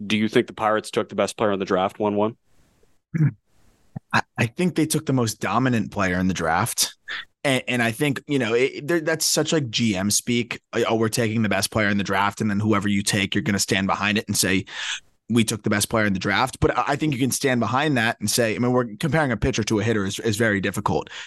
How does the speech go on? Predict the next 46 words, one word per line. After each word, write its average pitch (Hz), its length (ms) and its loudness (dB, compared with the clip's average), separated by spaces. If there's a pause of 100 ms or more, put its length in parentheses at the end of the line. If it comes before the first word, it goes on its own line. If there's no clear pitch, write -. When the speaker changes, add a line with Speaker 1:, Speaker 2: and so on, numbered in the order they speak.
(100)
Speaker 2:
You 143 100 2
took 139 280 0
by 135 200 2
far 139 240 2
the 123 80 0
best 113 200 0
pitching 123 240 0
prospect. 107 580 0 (260)
You 127 100 2
took 123 180 0
one 139 100 2
of 135 40 0
the 135 60 2
best 127 180 0
pitching 127 220 0
prospects 123 400 0
we've 117 140 2
seen 127 200 2
in 113 100 2
some 104 220 -2
time. 135 460 0 (380)
And, 131 440 0 (240)
you 160 100 0
know, 139 140 2
you 127 160 0
can 131 140 0
make 127 180 0
a 127 40 4
very 120 300 2
sound 123 400 2
argument 127 540 2
that 117 320 0 (180)
the 117 160 0
guy 120 320 2
that 117 200 0 (220)
dominated 127 640 0
college 117 360 0
baseball 113 520 0
to 110 180 0
a 98 60 0
one 117 320 2
six - 340 -2
nine 123 280 0
E 120 100 2
R 113 220 2
A 117 280 0